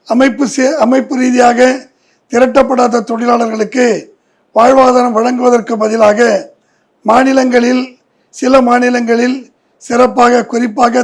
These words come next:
தமிழ்நாடு, கேரளா போன்ற மாநிலங்களில்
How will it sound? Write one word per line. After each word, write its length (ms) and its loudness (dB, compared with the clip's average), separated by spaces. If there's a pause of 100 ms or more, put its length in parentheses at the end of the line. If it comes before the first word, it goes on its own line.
(120)
தமிழ்நாடு, 520 0 (640)
கேரளா 480 2 (600)
போன்ற 420 2
மாநிலங்களில் 600 0